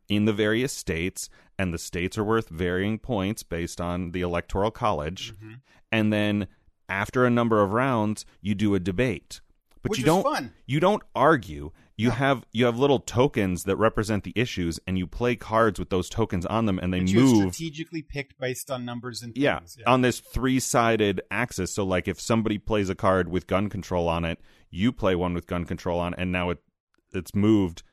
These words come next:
Speaker 2: Yeah.
Speaker 1: That little gun
Speaker 2: So it
Speaker 1: control
Speaker 2: really
Speaker 1: token
Speaker 2: wasn't, like,
Speaker 1: m-,
Speaker 2: actually
Speaker 1: moves to the middle.
Speaker 2: political
Speaker 1: Like,
Speaker 2: game.
Speaker 1: yeah,
Speaker 2: Right.
Speaker 1: there's no, there's none of that at all. I mean,
Speaker 2: Which I loved. I love that we, we all, at,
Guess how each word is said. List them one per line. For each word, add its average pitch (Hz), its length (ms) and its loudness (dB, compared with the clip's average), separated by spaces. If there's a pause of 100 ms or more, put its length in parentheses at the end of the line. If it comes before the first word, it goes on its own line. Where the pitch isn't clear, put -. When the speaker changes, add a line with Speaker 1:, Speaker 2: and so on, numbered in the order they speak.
(160)
Speaker 2:
Yeah. 113 360 -14
Speaker 1:
That 104 320 0
little 104 280 2
gun 110 180 0
Speaker 2:
So 117 60 -2
it - 40 -4
Speaker 1:
control 110 220 2
Speaker 2:
really 92 100 0
Speaker 1:
token 104 120 4
Speaker 2:
wasn't, 95 360 0
like, 131 160 -10 (200)
Speaker 1:
m-, 110 100 2
Speaker 2:
actually 113 300 0
Speaker 1:
moves 120 300 6
to 127 60 2
the 107 120 4
middle. 113 280 6
Speaker 2:
political 123 320 -4
Speaker 1:
Like, 104 220 2
Speaker 2:
game. 110 240 -12
Speaker 1:
yeah, 110 180 2
Speaker 2:
Right. - 160 -4
Speaker 1:
there's 104 300 4
no, 117 480 8 (420)
there's 113 220 4
none 131 180 6
of 120 100 6
that 104 140 6
at 98 100 6
all. 107 200 10
I 92 40 4
mean, 92 280 2
Speaker 2:
Which 190 140 -6
I 277 60 4
loved. 170 380 2
I 143 100 -6
love 170 200 -2
that 151 140 -8
we, 151 240 -4 (280)
we 143 160 0
all, 190 380 4
at, 147 160 -4